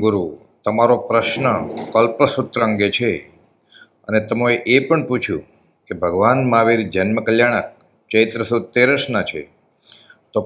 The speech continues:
પર્યુષણમાં ભગવાન મહાવીરના ભવો અને મહાવીર જયંતિ કેમ ઉજવાય છે? આનો જવાબ ઇતિહાસ તપાસતા મળે એમ છે.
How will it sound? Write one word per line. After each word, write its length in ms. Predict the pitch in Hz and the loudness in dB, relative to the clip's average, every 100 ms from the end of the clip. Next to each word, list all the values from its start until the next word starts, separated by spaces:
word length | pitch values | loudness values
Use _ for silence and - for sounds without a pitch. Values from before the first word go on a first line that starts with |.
| - | 0
પર્યુષણમાં 960 | 107 110 135 143 135 120 92 80 80 - | 0 2 2 2 0 0 -2 -4 -6 -6
ભગવાન 380 | 87 95 127 127 | -2 2 2 4
મહાવીરના 480 | 113 113 113 113 95 | 4 4 2 0 0
ભવો 300 | 90 104 98 - - | 4 4 4 0 -12
અને 140 | - 92 | -16 -6
મહાવીર 300 | 87 95 110 | 0 2 4
જયંતિ 400 | 101 110 110 104 | 4 2 0 0
કેમ 160 | 120 127 | 2 2
ઉજવાય 320 | 98 82 78 | 0 -4 -6
છે? 140 | - - _ _ _ _ _ - - - - _ - | -6 -14 _ _ _ _ _ -20 -20 -20 -20 _ -2
આનો 160 | 117 117 | 0 0
જવાબ 440 | 92 101 127 78 62 - _ _ | 2 4 4 4 -2 -10 _ _
ઇતિહાસ 400 | 101 - 135 139 143 | -12 2 4 4 2
તપાસતા 480 | 117 113 104 - 98 | 2 2 0 0 0
મળે 180 | 95 95 | 2 2
એમ 140 | 92 | -2
છે. 160 | - | -6